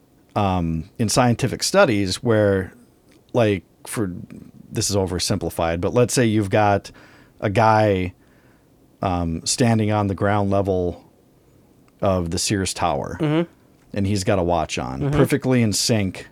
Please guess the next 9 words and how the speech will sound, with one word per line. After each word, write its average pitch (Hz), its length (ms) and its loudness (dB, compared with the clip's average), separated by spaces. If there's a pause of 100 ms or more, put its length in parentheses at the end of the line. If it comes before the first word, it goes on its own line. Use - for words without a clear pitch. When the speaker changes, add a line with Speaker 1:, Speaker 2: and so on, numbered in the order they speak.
Speaker 1:
with 104 220 0
the 104 60 -2
guy 95 540 2 (180)
that 101 120 -2
has 92 560 -2
a 107 80 0
watch 95 560 -2 (280)
up - 120 -2
at 92 100 -2